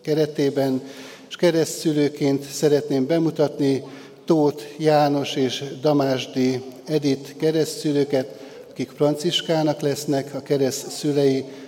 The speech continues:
valamint Cseh Béla és Dobos Zsuzsanna keresztszülőket mutatom be szeretettel, akik pedig Fülöpnek, Fülöp Bélának lesznek a keresztszülei.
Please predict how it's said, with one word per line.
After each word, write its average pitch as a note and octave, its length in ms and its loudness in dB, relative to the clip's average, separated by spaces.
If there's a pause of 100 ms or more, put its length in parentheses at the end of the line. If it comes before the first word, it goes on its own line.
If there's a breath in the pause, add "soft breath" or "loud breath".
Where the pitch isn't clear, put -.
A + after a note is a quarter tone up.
valamint C3+ 560 2
Cseh C#3+ 380 2
Béla D3 640 4
és C3 380 -2
Dobos C3+ 460 0 (120)
Zsuzsanna C3+ 680 0 (340 loud breath)
keresztszülőket C#3+ 760 2
mutatom C3 380 -2
be B2 100 0
szeretettel, C#3+ 640 0
akik B2 340 -6 (520 loud breath)
pedig B2 260 -2
Fülöpnek, C3 800 0 (100)
Fülöp C3+ 360 0
Bélának A#2 600 0
lesznek A#2+ 380 -6
a A2+ 100 -8
keresztszülei. A2 880 -6